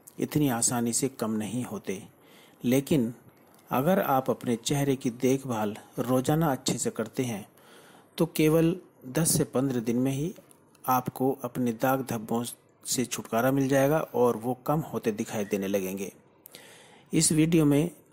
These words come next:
हम आपको घर की बनी क्रीम के बारे में बता रहे हैं और इस क्रीम को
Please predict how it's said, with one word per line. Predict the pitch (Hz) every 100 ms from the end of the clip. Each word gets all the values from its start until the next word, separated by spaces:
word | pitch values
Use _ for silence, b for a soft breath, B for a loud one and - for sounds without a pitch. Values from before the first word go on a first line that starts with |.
| - - - -
हम | 156 151
आपको | 139 131 143 131
घर | 127 120
की | 143 156
बनी | 143 117 127
क्रीम | 127 143 151 151
के | 117
बारे | 110 113 113
में | 113 98
बता | 104 107
रहे | 113 143 143
हैं | 139 - _ _ B B B B B
और | - 123
इस | 123 156 -
क्रीम | - 135 151
को | 139 113